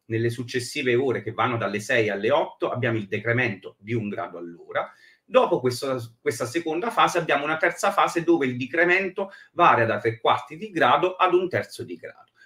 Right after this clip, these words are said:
fino a raggiungere il limite minimo, che come ho detto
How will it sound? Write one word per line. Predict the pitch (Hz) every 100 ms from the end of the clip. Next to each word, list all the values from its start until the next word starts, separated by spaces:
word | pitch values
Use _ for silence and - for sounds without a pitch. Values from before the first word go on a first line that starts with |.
| _
fino | - 269
a | 254
raggiungere | 240 196 143 160 160 185 185 - -
il | 190
limite | 202 240 247 247 247 247
minimo, | 127 123 90 87 85 123 -
che | 113
come | - 95 139
ho |
detto | 131 110 92 - 180